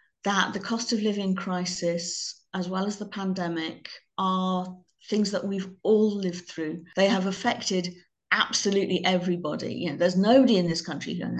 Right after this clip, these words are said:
didn't see a massive hike in their fuel bills last winter. And I think we are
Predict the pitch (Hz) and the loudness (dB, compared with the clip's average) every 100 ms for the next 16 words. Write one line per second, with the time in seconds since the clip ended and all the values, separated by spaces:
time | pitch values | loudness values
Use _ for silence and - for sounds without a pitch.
0 | - - 185 175 - 175 165 165 - 170 | -6 -2 0 0 -2 -2 0 0 -2 2
1 | 175 175 196 - 175 165 170 165 170 160 | 6 6 6 2 -2 -4 -4 -4 -4 -4
2 | 156 160 - 160 156 151 - - - - | -4 -6 -2 -2 -2 -6 -8 -8 -8 -10
3 | - - - - - - _ - 185 180 | -10 -10 -8 -8 -10 -18 _ -4 0 2
4 | 180 196 - 175 185 214 175 165 170 | 2 0 2 4 4 4 4 0 -2